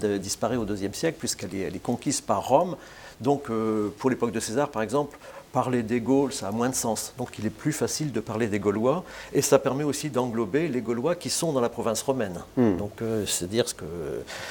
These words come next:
Speaker 1: ce qu'on, on appelle aussi la Transalpine, donc tout le, le sud de, de la France, enfin le sud-est de la France notamment.
Speaker 2: Hmm. Donc en fait, notre représentation, on est très, euh, dépendant,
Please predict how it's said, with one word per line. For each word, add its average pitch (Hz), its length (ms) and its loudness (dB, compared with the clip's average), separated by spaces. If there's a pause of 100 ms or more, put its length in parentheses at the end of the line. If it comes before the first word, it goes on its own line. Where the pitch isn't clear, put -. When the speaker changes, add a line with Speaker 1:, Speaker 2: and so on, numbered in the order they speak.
(120)
Speaker 1:
ce - 60 -8
qu'on, 95 140 -4 (160)
on - 100 -2
appelle 98 240 0
aussi 98 200 2
la 92 60 2
Transalpine, 107 580 0
donc 110 180 -4
tout 160 160 -2
le, 104 480 2 (420)
le 107 120 2
sud 135 240 2 (100)
de, 95 260 0
de 101 120 2
la 95 120 2
France, 143 460 2
enfin 110 140 -2
le 85 100 -4
sud-est 120 420 -2
de 104 100 -4
la 104 100 0
France - 260 -8
notamment. - 320 -10 (180)
Speaker 2:
Hmm. 101 220 6 (560)
Donc 131 280 10
en 127 120 6
fait, - 240 2
notre 117 280 4
représentation, 123 840 2
on 117 160 8
est 135 160 8
très, 151 340 4
euh, 87 140 6
dépendant, 117 800 2